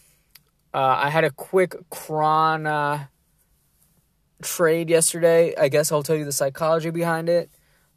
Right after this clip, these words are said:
Um, I bought Cron at market close, uh, thinking that it would consolidate post-market and pre-market today, and which it did. It,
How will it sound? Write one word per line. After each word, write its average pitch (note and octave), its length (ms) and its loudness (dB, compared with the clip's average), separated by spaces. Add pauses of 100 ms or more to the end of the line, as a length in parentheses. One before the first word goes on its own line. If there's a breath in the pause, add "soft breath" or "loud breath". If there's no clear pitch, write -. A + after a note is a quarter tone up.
Um, C#3 240 -8
I E3+ 140 0 (260)
bought E3 440 6
Cron D#3+ 460 -2
at C#3+ 340 -2 (100)
market C#3 460 -4
close, C#3 600 -2 (800)
uh, B2+ 260 0 (180)
thinking D3+ 500 -8
that C3+ 420 2
it D3 100 -8
would C3+ 160 -6
consolidate C#3 1040 -2 (260)
post-market C#3+ 720 -4
and C3 100 -8
pre-market C#3 640 -6
today, D3+ 480 0 (480)
and C3+ 220 -4
which C#3 160 0
it C#3 120 -4
did. F3 280 6
It, C#3 260 -2